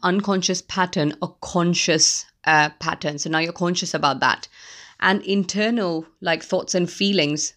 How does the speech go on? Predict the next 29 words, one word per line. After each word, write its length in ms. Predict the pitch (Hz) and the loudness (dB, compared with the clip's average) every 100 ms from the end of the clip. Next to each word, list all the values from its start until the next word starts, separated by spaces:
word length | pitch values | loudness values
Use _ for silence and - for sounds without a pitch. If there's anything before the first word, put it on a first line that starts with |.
| _ | _
this 280 | 160 180 190 | 2 2 4
internal 400 | 180 185 190 196 | 4 4 4 4
pattern 420 | 165 151 156 151 | 2 0 0 -2
is 200 | - 160 | -4 -2
very 260 | 175 185 190 | 0 0 -2
important 680 | 180 180 180 190 160 147 147 | -2 -2 -2 -2 -4 -4 -4
to 120 | 156 | -2
identify. 680 | 147 160 170 180 - 85 - - - - - _ _ _ - | 2 2 0 0 0 0 -4 -18 -20 -20 -20 _ _ _ 2
And 220 | 190 202 | 2 2
you 200 | 214 208 | 0 0
can 120 | 233 | 0
only 300 | - 220 262 | -2 -2 0
do 160 | 214 226 | -2 -2
this 180 | 214 208 | -2 -2
when 100 | 196 | -2
you're 120 | 196 | -2
sitting 400 | - 196 208 190 | 0 2 4 4
in 100 | 180 | 2
stillness 720 | 180 175 170 170 143 147 - | 4 4 6 4 2 0 0
with 180 | 165 165 | 2 4
your 120 | - | 4
eyes 260 | 160 151 | 4 2
closed. 440 | - 147 135 - - _ _ _ _ - - - _ | 0 0 0 -6 -12 _ _ _ _ -20 -20 -20 _
And 240 | 202 208 - _ | 2 2 -2 _
the 160 | 185 208 | 0 2
reason 680 | 196 240 269 170 156 220 - | 2 0 0 0 0 -2 -4
why 280 | 185 180 185 | 2 4 4
we 180 | 185 - | 0 0
often 580 | 180 180 - 185 185 | 0 2 0 0 -2